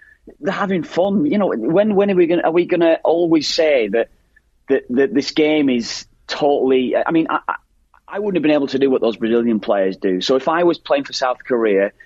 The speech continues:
I'd be pissed and I'd be saying, you know, I, I don't, I, I'd be, I'd be wanting to go and kick them. I was surprised I didn't get a reaction from South Korea that they didn't go around. Maybe that's,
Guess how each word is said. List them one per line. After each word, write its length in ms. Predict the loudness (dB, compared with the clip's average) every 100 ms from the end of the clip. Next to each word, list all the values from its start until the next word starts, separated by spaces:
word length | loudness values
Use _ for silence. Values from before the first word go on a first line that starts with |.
| -20 -6
I'd 200 | -6 -2
be 80 | -4
pissed 420 | -4 -2 -4 -4
and 100 | -2
I'd 100 | -2
be 100 | -2
saying, 400 | -2 0 0 -2 -6 -2
you 120 | 0
know, 300 | 2 0 -2 -4 -4
I, 140 | 0 0
I 80 | 0
don't, 220 | -2 -2
I, 120 | -4 -4 -4
I'd 100 | 0
be, 120 | 0 0
I'd 120 | 0
be 60 |
wanting 180 | 0 0
to 40 | -2
go 120 | -2
and 200 | -2 -4
kick 220 | -6 -4
them. 200 | -4 -6 -8 -20 -20 _
I 100 | -4
was 140 | -4 -4
surprised 420 | -4 -2 -2 -2
I 20 |
didn't 180 | -2 0
get 100 | 0
a 60 | 2
reaction 320 | 0 -4 -10
from 140 | -10
South 300 | -4 -4 -4
Korea 300 | -4 -2 0 -2
that 120 | -2
they 100 | -2
didn't 220 | 0 0
go 80 | 0
around. 380 | 0 0 -2 0
Maybe 240 | 0 0
that's, 380 | 0 -2 -8